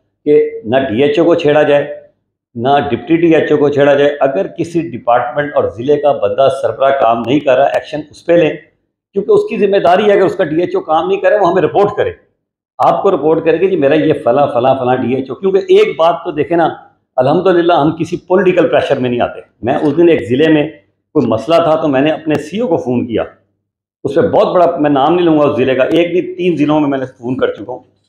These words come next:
उनको बड़े मसाइल थे पॉलिटिकली और एडमि-, डिस्ट्रिक्ट एडमिनिस्ट्रेशन से। मैं आज आपको वर्बली यहाँ बैठ के कह रहा हूँ,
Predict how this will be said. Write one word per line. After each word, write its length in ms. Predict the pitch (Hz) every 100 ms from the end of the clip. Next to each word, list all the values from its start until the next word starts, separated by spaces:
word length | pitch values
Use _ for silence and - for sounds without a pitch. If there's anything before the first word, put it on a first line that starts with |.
| _ _ 151
उनको 240 | 165 175
बड़े 200 | 139 147
मसाइल 420 | 131 - 120 143
थे 60 | 135
पॉलिटिकली 640 | 123 127 135 127 131 135
और 260 | 131 131 -
एडमि-, 280 | 120 123 120
डिस्ट्रिक्ट 340 | 139 - 139
एडमिनिस्ट्रेशन 580 | 123 104 113 - 98 101
से। 100 | 98
मैं 140 | 101 143
आज 220 | 139 156
आपको 220 | 147 160
वर्बली 400 | 165 160 180 220
यहाँ 200 | 185 160
बैठ 200 | 143 -
के 80 | 135
कह 140 | 127
रहा 80 |
हूँ, 80 | 110